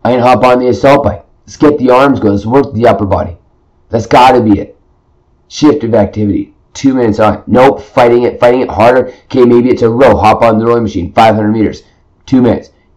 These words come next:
Easy row. Two minute per five hundred, one fifty per five hundred. I'm rowing.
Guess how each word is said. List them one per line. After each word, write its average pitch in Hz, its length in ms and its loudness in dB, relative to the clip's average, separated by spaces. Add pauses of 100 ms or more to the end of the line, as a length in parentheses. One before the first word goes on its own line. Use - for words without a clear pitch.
Easy 127 400 -2
row. 98 340 -2 (320)
Two 139 160 2
minute 127 240 0
per 123 160 -2
five 120 180 2
hundred, 123 300 -2
one 117 240 0
fifty 113 360 -4
per 110 220 -2
five 107 200 2
hundred. 113 360 -2 (200)
I'm 113 200 0
rowing. 107 340 -2